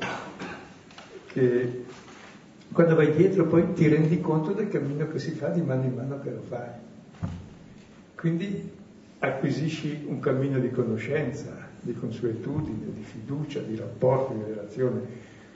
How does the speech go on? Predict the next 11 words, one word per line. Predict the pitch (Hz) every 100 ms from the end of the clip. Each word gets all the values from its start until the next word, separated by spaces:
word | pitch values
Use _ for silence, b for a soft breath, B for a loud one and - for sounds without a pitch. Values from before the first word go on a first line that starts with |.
| B B
Non | - - 147 143
c'è | 135
più | -
per | 135 131
camminare | 139 127 127 127
insieme | 120 - 151 147
che | - -
crea | - -
fiducia, | - 110 107 - 104
tra | -
l'altro. | -